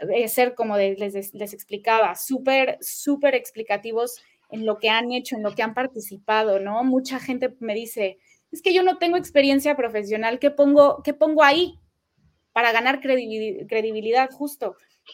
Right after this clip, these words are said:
Bueno, pues pon evidencias de lo, de lo que has hecho, ¿no? A lo mejor, y como decías, participé en un voluntariado. ¿Cuál fue mi, mi rol en ese voluntariado? ¿Tienes fotos? Súbela,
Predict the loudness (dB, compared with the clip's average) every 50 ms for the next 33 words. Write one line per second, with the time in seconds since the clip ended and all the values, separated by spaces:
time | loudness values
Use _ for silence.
0 | _ _ -6 -2 0 2 2 2 0 -2 -4 -6 _ _ _ _ _ _ _ -2
1 | -2 -2 -2 -6 0 4 6 6 6 6 4 0 -6 -10 -18 _ _ _ _ _
2 | _ _ _ 4 4 4 4 4 4 4 4 2 2 0 0 2 2 2 2 2
3 | 0 -2 -2 -2 -2 0 0 0 0 2 2 2 2 2 0 0 0 -2 -2 -2
4 | -4 -8 -8 -8 -6 -4 -4 -2 -2 -4 -4 -6 -8 -6 -4 -4 -4 -4 -6 -8
5 | -8 -6 -8 -8 -10 -6 -2 -2 0 0 -2 -4 -8 -8 -8 -8 -10 -14 -14 -12
6 | -4 0 2 2 4 4 2 2 0 0 -2 -4 -6 -6 -6 -4 -4 -4 -2 -4
7 | -4 -6 -8 _ _ _ _ _ _ 2 4 4 4 2 -2 -6 0 2 2 4
8 | 4 2 0 -2 -4 -6 -10 -12 -12 -12 -12 -10 -6 -2 0 2 2 2 0 0
9 | -2 -4 -6 -6 -6 -6 -8 -10 -12 -14 -12 -8 -6 -4 -4 -4 -6 -8 -12 _
10 | _ _ _ _ _ _ _ _ _ _ 2 4 4 4 2 -2 0 0 0 0
11 | 2 2 0 -2 -2 -4 -10 _ _ _ _ _ _ _ _ _ -18 -14 -8 -6
12 | -4 0 2 2 4 4 2 0 -2